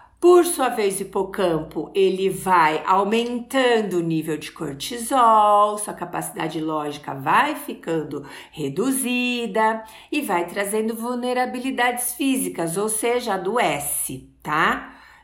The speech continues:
Nessas horas de crise de ansiedade, gente, o hipocampo chega a atrofiar até vinte por cento, viu? E assim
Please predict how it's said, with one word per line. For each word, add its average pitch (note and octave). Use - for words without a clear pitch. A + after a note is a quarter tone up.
Nessas E3
horas C4
de C4
crise A3
de G3+
ansiedade, F#3+
gente, G#3+
o -
hipocampo F#3+
chega F#3+
a F#3
atrofiar F#3
até G3+
vinte A#3
por F#4+
cento, A#4
viu? A3
E G#3
assim A3